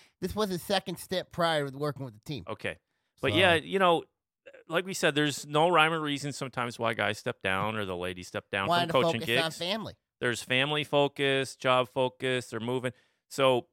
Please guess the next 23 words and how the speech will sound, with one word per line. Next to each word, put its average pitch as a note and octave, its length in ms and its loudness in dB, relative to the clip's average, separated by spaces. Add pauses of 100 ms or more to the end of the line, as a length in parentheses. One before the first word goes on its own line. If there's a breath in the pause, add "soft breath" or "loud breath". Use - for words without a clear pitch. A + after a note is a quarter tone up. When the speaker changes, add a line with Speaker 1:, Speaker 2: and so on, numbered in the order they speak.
Speaker 2:
I D3+ 40 -8
mean, C3+ 140 -2
it C3 100 -2
happens. D#3+ 800 -2
We A#2+ 140 -10
see C#3+ 180 -4
it C3 60 0
a B2+ 40 -4
lot B2 280 6
in B2+ 140 -2
the A#2+ 220 -2
high B2+ 120 2
school C3 300 -2
game, C#3 340 -4
and D3 100 -6
it C3+ 120 -10
just C#3+ 240 -6
happened, E3 480 -4
uh, F3 480 0
to F3 40 -12
this F3 200 -8
individual. F#3+ 440 -6
So, C3 240 -2